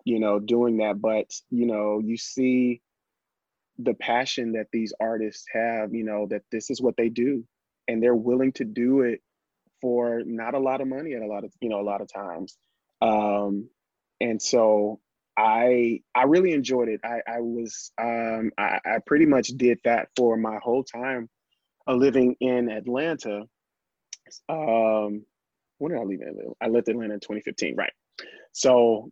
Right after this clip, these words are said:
that was pretty much what I did. Um, I, I worked odds and ends, uh, jobs, you know, during that time, in the low times and stuff, and stuff like that. 'Cause again, no starving artists over here.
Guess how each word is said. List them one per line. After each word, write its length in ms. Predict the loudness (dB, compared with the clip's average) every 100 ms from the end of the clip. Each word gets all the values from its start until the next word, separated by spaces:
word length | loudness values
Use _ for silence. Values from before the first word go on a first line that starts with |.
| -2
that 180 | 0 2
was 120 | 2
pretty 200 | 2 2
much 200 | 0 0
what 120 | -2
I 80 | -2
did. 440 | -2 -2 -2 -6 -12 -8
Um, 580 | -2 -2 -2 -8 -12 -6
I, 200 | 0 0 2
I 160 | 0 0 -2 _ 0
worked 240 | 2 2
odds 240 | 2 2 0
and 100 | -4
ends, 380 | -4 -4 -6 -10 _ _ _ _ -12
uh, 460 | -8 -6 -6 -6 -2
jobs, 500 | 2 4 2 0 -2
you 100 | -2
know, 120 | -2
during 320 | 0 2 2
that 160 | 0 -4
time, 280 | -8 -6 -4
in 100 | -2
the 60 |
low 200 | 2 2
times 380 | 0 -6 -8 -8
and 80 | -8
stuff, 200 | -6 -6 -6
and 120 | -8
stuff 180 | -6 -2
like 140 | -4 0
that. 160 | 0 0
'Cause 140 | -4 -2
again, 280 | 0 0 -2 -6
no 60 |
starving 400 | 0 4 4 4
artists 320 | 2 2 -2
over 160 | -6 -4
here. 260 | -4 -4